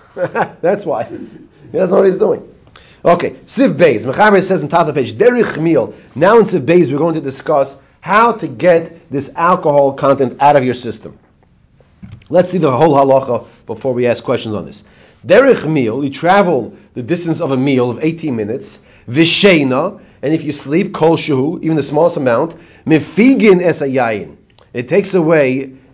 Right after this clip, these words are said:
some of the alcohol content. When is this? V'hani Mili Kishishos Revius. That's when you drink a Revius. Al Inshasa Yoiser, but he drank more than the Revius.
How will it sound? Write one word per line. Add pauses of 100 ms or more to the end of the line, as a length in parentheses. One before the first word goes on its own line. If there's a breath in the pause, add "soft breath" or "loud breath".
some
of
the
alcohol
content.
When
is
this?
V'hani
Mili
Kishishos
Revius.
That's
when
you
drink
a
Revius. (340 loud breath)
Al
Inshasa
Yoiser,
but
he
drank
more
than
the
Revius.